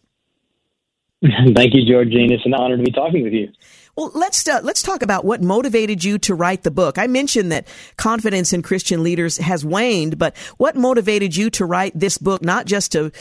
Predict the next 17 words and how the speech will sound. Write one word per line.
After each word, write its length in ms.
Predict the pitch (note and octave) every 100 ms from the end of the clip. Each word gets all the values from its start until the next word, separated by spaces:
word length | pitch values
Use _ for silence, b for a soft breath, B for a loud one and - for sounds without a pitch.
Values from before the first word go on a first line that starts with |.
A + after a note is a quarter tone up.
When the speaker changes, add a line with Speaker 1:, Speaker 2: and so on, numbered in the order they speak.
| B B B
Speaker 2:
kinda, 400 | - G#3 E3+ D#3 B B B
uh, 260 | D#3+ D3+ C#3+
as 140 | F3 E3
a 60 |
pep 280 | - C#4+ -
talk, 280 | - F3+ F3
but 100 | F3+
to 80 | G#3
give 180 | C#4
us 140 | C#4+ G3
a 60 |
clear 340 | - - D4 C#4+
understanding 560 | G#3 F3 - F#3+ F#3
of 80 | D#3+
what 120 | E3
Scripture 420 | - - E3+ - D3
says? 440 | - C3 - -